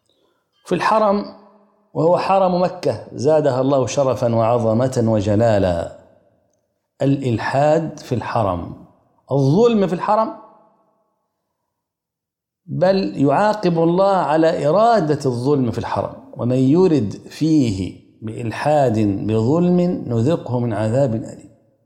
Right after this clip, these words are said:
قال ابن بطال رحمه الله في شرح البخاري: "وقد عظم الله الإلحاد في الحرم في كتابه، فقال تعالى: 'ومن يرد فيه بإلحاد بظلم نذقه من عذاب أليم'"، سورة الحج،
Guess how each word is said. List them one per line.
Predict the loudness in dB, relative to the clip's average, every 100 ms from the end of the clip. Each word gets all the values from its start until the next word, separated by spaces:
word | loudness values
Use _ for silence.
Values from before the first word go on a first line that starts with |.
| _ _ _ _ _ _ _ _ _ _ _ _ _ _ -2
قال | 0 2
ابن | 2
بطال | 0 0 0 2
رحمه | 0 0 0
الله | 2 0
في |
شرح | 0 -2 0
البخاري: | -2 0 2 2 -2 -14 -16
"وقد | -6 0
عظم | 2 2 2 0 2 2
الله | 2 4 2 2
الإلحاد | -2 -6 -2 2 2 0
في | -2
الحرم | -2 0 0 0
في | 0 -2
كتابه، | -2 -2 2 2 2 0
فقال | -2 -4 0 2 2
تعالى: | 2 2 4 2
'ومن | 2 0
يرد | 0 2 2 4 2 0
فيه | -2 0 4 4 2
بإلحاد | 0 -2 -4 -4 0 2 2 2
بظلم | 0 2 2 2 2 2 2 -2 -14 -20 -20 -20 -16 -4
نذقه | 0 2 2 2 0 2
من | 2 2
عذاب | 2 4 4 2
أليم'"، | 0 -2 0 0 0 0 2 0 -2
سورة | 0 0 0
الحج، | 0 0 -2